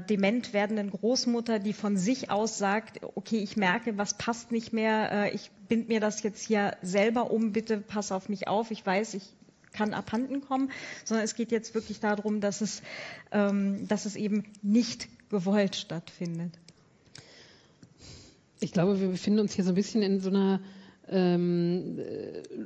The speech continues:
Speaker 2: Lücke zwischen einem wirklich, glaube ich, Hackern gut vertrauten,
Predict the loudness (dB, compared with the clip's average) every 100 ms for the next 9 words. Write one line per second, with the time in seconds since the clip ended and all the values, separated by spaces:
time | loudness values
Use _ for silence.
0 | -8 -4 4 4 4 4 4 2 -6 0
1 | 0 2 2 4 2 0 -2 0 2 2
2 | 2 -2 -8 -18 -20 -18 -16 -16 -12 -2
3 | -2 0 -4 -4 -10 -4 -2 0 -2 -4
4 | -2 0 0 -2 -2 -2 0 -2 -2 -2
5 | 2 2 2 2 2